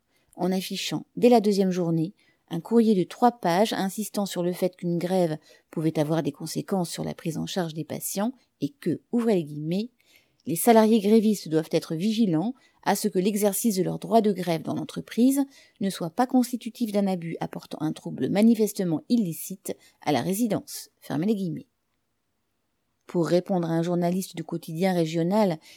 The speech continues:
qui l'interrogeait sur le taux élevé d'arrêts et d'accidents du travail de plus de quarante pour cent du personnel entre janvier et avril dernier, la direction a trouvé une explication, ouvrez les guillemets.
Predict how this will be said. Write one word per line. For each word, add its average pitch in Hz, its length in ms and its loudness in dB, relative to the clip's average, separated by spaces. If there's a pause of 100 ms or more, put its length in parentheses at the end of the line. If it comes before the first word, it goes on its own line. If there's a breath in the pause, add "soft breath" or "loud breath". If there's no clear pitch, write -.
(140 soft breath)
qui 170 100 -6
l'interrogeait 175 600 2
sur 185 160 -4
le 147 100 0
taux 151 220 -6
élevé 170 300 2
d'arrêts 208 400 4
et 180 60 0
d'accidents 147 380 -2
du 156 120 -2
travail 233 520 0 (320 soft breath)
de 160 140 -2
plus 185 260 -4
de 160 120 -4 (120)
quarante 202 440 -2
pour 160 200 -8
cent 190 160 -4
du 147 100 -6
personnel 196 640 -2 (420 soft breath)
entre 160 260 0
janvier 160 380 0
et 156 160 -2
avril 156 220 -2
dernier, 220 460 2 (600 soft breath)
la 269 140 8
direction 226 480 4
a 196 80 2
trouvé 208 280 4
une 196 100 6
explication, 160 720 -6 (180)
ouvrez 165 240 -2
les 190 100 -2
guillemets. 147 400 -8